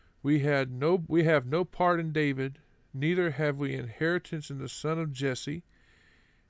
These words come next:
Every man to his tent, O Israel.'" Now, this actually happens right after David crushed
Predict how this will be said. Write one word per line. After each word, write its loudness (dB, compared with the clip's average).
Every 2
man -2
to -6
his -4
tent, -6
O -6
Israel.'" -4
Now, -2
this 2
actually 2
happens 0
right 2
after 0
David 0
crushed 0